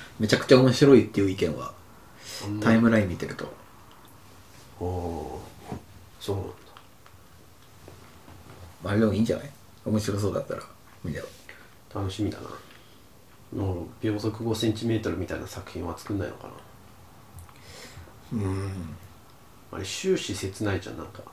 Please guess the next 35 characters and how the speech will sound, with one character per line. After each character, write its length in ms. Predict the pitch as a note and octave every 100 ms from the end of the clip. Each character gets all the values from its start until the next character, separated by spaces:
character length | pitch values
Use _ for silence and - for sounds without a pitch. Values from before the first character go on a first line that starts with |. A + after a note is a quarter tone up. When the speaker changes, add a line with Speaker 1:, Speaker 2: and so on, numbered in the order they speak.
| - - - - - - - - - - -
Speaker 2:
見 80 |
た 80 | C3
こ 60 | -
と 100 | F#2
あ 40 |
る？ 60 | - - -
Speaker 1:
う 20 | F2+ F#2
ん、 40 | F#2+
な 60 |
い。 20 | F#2+ - - -
Speaker 2:
な 100 | F#2+
い 40 | F#2
か。 200 | - - - F2+ F#2+ G#2+ - - - - - - - - - - - - - - - -
Speaker 1:
う 40 |
ん。 20 |
Speaker 2:
終 260 | A2 A#3+ G#3
始 160 | - G2+
切 260 | G#2+ A#2
な 100 | A#2+
い 60 | G2
の 60 |
よ、 100 | C2 -
あ 100 | A2 F2
れ、 140 | - - A2
な 80 | F2+
ん 80 | -
か。 180 | - - - - - - -
Speaker 1:
山 180 | F#2+ A#2
崎 240 | D3 C#3
ま 120 | C3+ B2+
さ 140 | C3+
よ 80 | G#2
し 100 | -
の 80 | -
さ、 200 | -